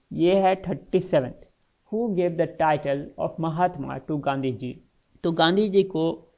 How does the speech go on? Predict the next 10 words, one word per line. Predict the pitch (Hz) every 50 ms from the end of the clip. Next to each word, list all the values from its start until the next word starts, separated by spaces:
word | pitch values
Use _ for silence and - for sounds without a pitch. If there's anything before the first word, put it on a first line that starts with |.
| -
father | 175 160 160 165 190 202 202
of | 190 190 196 -
nation | 151 147 147 147 -
भी | 175 175 180 185
बोलते | 180 170 175 175 170 175 175
हैं, | 180 185 190 190 - - _ _ _ _ _ _ -
महात्मा | 143 147 147 143 156 165 - - 156 160
भी | 160 151 135
बोलते | 127 127 123 117 110 135
हैं। | 131 127 123 131